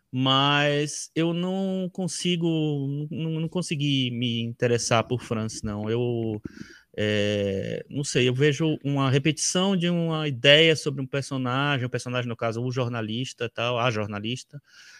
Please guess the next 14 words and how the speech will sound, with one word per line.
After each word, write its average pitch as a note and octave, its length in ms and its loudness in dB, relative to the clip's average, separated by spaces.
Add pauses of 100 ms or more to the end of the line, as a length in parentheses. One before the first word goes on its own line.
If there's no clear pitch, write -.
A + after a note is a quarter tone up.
(140)
é, A2 540 0 (140)
que D3 340 0
eu D3 140 4
já D3 120 2
vi C#3+ 180 0
em C#3 300 -4 (220)
trezentos D#3+ 680 0
filmes D3+ 680 -2
de C#3 80 -4
uma D#3 80 -2
maneira D3 260 -2
muito F#3 400 -2
parecida, D3 880 -2
sabe? D3 480 -2